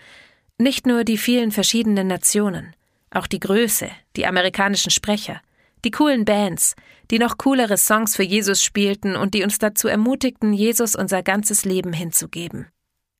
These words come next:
Ich suchte abends in meinem Schlafsack im englischen Wörterbuch nach dem Wort Surrender und fand, dass Hingabe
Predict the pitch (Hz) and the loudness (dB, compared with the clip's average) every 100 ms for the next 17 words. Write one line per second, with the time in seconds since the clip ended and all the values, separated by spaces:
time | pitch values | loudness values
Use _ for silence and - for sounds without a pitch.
0 | _ - 247 - - 285 - 254 - 196 | _ -2 -2 2 2 0 0 0 0 0
1 | 247 254 214 196 185 - 175 175 - 214 | 0 2 2 2 0 0 0 2 0 0
2 | 208 196 202 214 208 202 190 190 202 202 | -2 -2 0 2 2 0 2 0 0 0
3 | 214 208 196 - 208 190 190 190 - 214 | 0 0 0 0 0 2 0 -2 0 0
4 | 220 202 180 165 - _ _ _ _ _ | 0 0 -2 -6 -8 _ _ _ _ _
5 | - 214 208 - 190 254 285 - 214 - | -4 -2 0 0 0 0 -4 -4 -2 0
6 | 269 269 208 180 202 220 | 2 2 2 0 0 -2